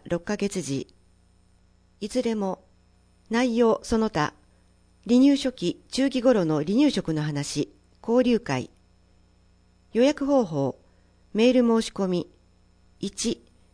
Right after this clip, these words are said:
件名に何月何日参加申し込みを記入。二、本文にお名前、電話番号、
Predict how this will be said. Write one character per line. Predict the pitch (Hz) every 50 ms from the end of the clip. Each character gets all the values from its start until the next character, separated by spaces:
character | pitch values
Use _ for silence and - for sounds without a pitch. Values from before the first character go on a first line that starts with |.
| _ _ _ _ _
件 | - 240 240 247 240
名 | 240 240 233 226
に | 220 220 220 220 226 - _ _ _ _ _
何 | - 277 285 262
月 | 220 202 - - 175
何 | 196 208 214 208 190
日 | 180 - - - 156 -
参 | - - 208 202 202
加 | - 196 175
申 | 175 185 202
し | 220 - -
込 | - 190 180
み | 185 185 - - _ _ -
を | - 190 185
記 | - - 170
入。 | 165 160 160 160 160 160 - - _ _ _ _ _ _ _ _ _ _ _ _ _ _ _ _ _ _ _ _ -
二、 | 208 233 240 - - _ _ _ _ _ _ _ _ _ _
本 | - - 294 294 247 202
文 | 190 190 175 170
に | 170 165 170 165 - _ _ _ _ _ _
お | - 180 202
名 | 233 240 233
前、 | 220 214 202 196 196 - - - _ - 147
電 | 151 220 247 254
話 | 262 254
番 | 233 240 240 220 196
号、 | 156 151 151 147 139 - -